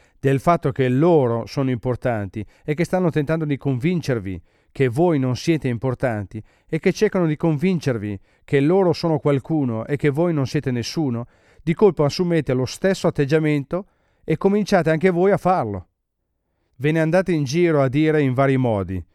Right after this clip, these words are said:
"Beh, sono molto importante, faccio questo e faccio quest'altro,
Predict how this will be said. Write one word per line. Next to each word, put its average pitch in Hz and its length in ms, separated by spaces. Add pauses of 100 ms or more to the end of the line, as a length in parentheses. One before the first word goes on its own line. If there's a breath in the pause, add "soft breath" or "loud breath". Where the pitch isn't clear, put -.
(440)
"Beh, 151 420
sono 165 260
molto 175 300
importante, 131 800 (260)
faccio 165 300
questo 208 400
e 196 60
faccio 170 280
quest'altro, 120 680